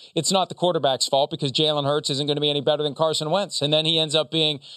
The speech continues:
tremendous. And as I look at week seventeen, all due respect to the Giants, the Eagles in Washington play, and I hope that it comes down to that game to determine the playoff spot, because that would be, even though the,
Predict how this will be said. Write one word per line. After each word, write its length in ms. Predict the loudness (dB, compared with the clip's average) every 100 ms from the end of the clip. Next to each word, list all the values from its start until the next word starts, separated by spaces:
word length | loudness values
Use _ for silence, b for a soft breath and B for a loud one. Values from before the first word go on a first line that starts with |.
| B
tremendous. 640 | -2 0 2 2 2 2 2
And 100 | 2
as 100 | 2
I 120 | 2
look 320 | 2 0 0
at 120 | -2
week 220 | 0 0 2
seventeen, 800 | 2 0 0 0 0 -2 -4 -14 B B B B _
all 180 | 2 4
due 160 | 2
respect 400 | 0 0 0 -2
to 60 | -2
the 100 | -4
Giants, 640 | 0 0 0 -2 -6 -10 b b _
the 200 | -4 0
Eagles 320 | 2 2 2 2
in 120 | 2
Washington 640 | 2 2 0 -2 -2 -4
play, 520 | -2 0 0 0 -6 -12 B B -2
and 500 | 0 2 2 0 -4 -8 -4
I 240 | -2 -2
hope 420 | -2 2 0 2
that 100 | 0
it 100 | 0
comes 300 | 0 -2 -2
down 320 | 0 2 0 0
to 80 |
that 340 | 0 0 0 -2
game 420 | -2 -2 -4 -8 _ _
to 100 | 0
determine 520 | 0 0 0 0 0 -2
the 80 |
playoff 440 | 0 0 2 2 0
spot, 500 | -2 0 2 2 0
because 520 | -2 2 2 2 0
that 260 | 0 0 0
would 180 | -2
be, 320 | 0 0 0 0
even 400 | 2 2 2 0
though 340 | 2 4 4
the, 300 | 2 2 0